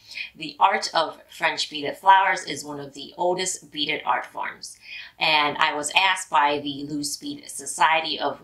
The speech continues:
Wisconsin, um, to do a presentation on the art of French beaded flowers. And they were courteous enough to allow me to, um, have the presentation broadcasted live so that all of you can watch it too.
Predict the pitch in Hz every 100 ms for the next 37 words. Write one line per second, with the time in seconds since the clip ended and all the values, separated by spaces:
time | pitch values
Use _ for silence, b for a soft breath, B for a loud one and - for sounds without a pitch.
0 | - 135 - 185 185 180 196 190 B B
1 | B - 151 143 143 147 151 156 - 143
2 | - 156 147 143 - 208 214 180 - -
3 | _ - 135 131 127 120 139 - 139 -
4 | - 175 - _ _ - - - 127 -
5 | - - - - B B B - 151 147
6 | - - 151 147 156 - 156 147 147 -
7 | 147 151 185 - - - 143 135 151 180
8 | 180 175 - 160 147 139 131 B B B
9 | 151 139 117 - 151 147 143 135 - 151
10 | 139 135 - b b b - 156 147 -
11 | - - 147 - 147 139 - 139 - -
12 | 156 165 180 180 - 143 135 160 156 156
13 | 156 160 - 151 135 123 - 113 -